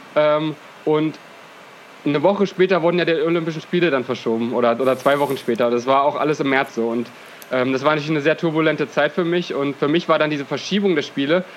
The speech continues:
gar nicht mehr so das, das Schlimme wie für alle anderen, die jetzt ja schon sich darauf vorbereitet haben noch, sondern für mich war der Rückschlag schon vorher.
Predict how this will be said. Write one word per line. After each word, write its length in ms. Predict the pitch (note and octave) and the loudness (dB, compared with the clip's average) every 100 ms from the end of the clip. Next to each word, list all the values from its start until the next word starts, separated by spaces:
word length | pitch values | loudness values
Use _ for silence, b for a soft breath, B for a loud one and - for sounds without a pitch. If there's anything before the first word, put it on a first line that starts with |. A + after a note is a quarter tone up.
| - | -2
gar 140 | D3 | 0
nicht 140 | D#3 D#3 | 2 2
mehr 140 | D#3 | 0
so 80 | D3+ | 0
das, 220 | D3 C#3+ - | -2 -4 -6
das 220 | C3+ - | -8 -4
Schlimme 340 | D#3+ G#3 G#3 | 2 2 2
wie 60 | D3 | 0
für 220 | - D3+ | -2 0
alle 160 | C#3 C#3 | 2 2
anderen, 440 | D3 G3+ D#3 A3 | 2 2 2 0
die 120 | D3+ D3+ | -2 -2
jetzt 500 | D3+ C3 C#3+ C#3 D3+ | -2 -2 -4 -2 -2
ja 100 | C#3+ | 0
schon 220 | D#3+ D3 | 0 -2
sich 100 | C#3 | -2
darauf 220 | C#3+ C3 | -2 0
vorbereitet 480 | - F#3+ E3+ C#3 C3 | 0 2 2 0 -2
haben 180 | C3+ C3+ | 0 2
noch, 160 | D3+ - | 0 0
sondern 280 | C#3+ C#3+ C#3 B B | 2 2 -2 B B
für 60 | C3+ | -2
mich 160 | D#3+ | 0
war 180 | D#3+ D#3 | 2 2
der 160 | D#3 D3 | 2 0
Rückschlag 300 | F3 F3+ D3+ | 0 -2 -2
schon 120 | D3 | -4
vorher. 500 | - F#3+ G3 D3 F#3+ | -2 0 2 2 0